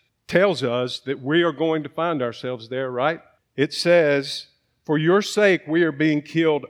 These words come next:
all the day long. We are regarded as sheep to be slaughtered." Well, we're not being physically killed all the day long,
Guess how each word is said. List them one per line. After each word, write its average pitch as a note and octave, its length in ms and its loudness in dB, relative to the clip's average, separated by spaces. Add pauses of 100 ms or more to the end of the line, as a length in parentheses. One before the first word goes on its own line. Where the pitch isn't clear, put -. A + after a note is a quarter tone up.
all D3 240 4
the D3 120 -2
day C#3 260 0
long. G2+ 480 -4 (280)
We C#3 160 0
are D3+ 60 2
regarded C#3+ 560 2
as A#2+ 120 -4
sheep D3+ 500 -8 (160)
to B2+ 80 -14
be B2 220 -8
slaughtered." A2 580 -8 (340)
Well, E3 100 0
we're A3 120 6
not A3 220 2
being D#3+ 340 2 (420)
physically C#3 480 0
killed A2 440 -6
all A2 200 -4
the G#2 120 -14
day G#2+ 220 -8
long, G#2+ 480 -12